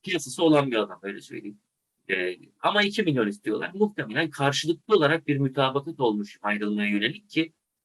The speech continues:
e, Olympiakos da buna hani, e, res çekmemiş, anlayışla yaklaşmış. Böyle bir bonservis talebi var. Fenerbahçe'nin, e, bu oyuncuyla ilgili zaten yazın da ilgisi olmuş. Şu anda da, e,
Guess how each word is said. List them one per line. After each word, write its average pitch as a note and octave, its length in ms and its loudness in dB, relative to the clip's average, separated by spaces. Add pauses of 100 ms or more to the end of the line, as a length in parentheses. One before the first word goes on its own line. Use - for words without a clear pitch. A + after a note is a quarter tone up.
e, G#3+ 160 4
Olympiakos C#3 680 -2
da B2 120 -2
buna A#2 280 0
hani, G#2 220 -2
e, - 180 -14 (580)
res C3 240 -2
çekmemiş, G#2+ 540 -4
anlayışla A2+ 500 -4
yaklaşmış. G#2 580 -6
Böyle C#3 300 2
bir D#3+ 100 -12
bonservis A#2 520 -4
talebi - 200 -20 (100)
var. - 120 -16 (680)
Fenerbahçe'nin, F3 840 0 (380)
e, A2 80 2 (400)
bu E3 320 -12
oyuncuyla D3+ 500 2
ilgili G#2+ 260 -2
zaten E3 320 0
yazın C#3+ 420 4
da B2+ 60 2
ilgisi - 420 -2
olmuş. - 320 -20 (520)
Şu - 200 0
anda D3 360 4
da, G#2 200 -2 (120)
e, G#2 320 -10